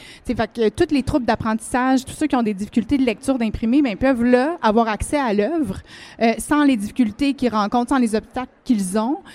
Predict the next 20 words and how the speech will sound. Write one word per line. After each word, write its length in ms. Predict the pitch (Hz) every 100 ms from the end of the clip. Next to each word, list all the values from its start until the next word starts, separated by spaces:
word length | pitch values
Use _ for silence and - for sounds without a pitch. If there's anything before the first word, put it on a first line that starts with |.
| -
Faut 100 | -
pas 120 | 226
oublier 180 | 302 254
que 100 | 302
les 140 | 247 220
livres 220 | 254 240
audio, 240 | 214 233 285
présentement, 460 | 262 233 196 247
sont 140 | 269 220
financés 380 | 240 202 208
en 80 | 269
grande 200 | 226 226
partie 300 | 196 185 -
par 160 | 254 220
Patrimoine 420 | 202 - 233 247
Canada 440 | 240 208 202 226
dans 140 | 262 269
les 120 | 240
fonds 220 | - 277
d'accessibilité. 880 | 247 214 - 208 - 214 196 180 233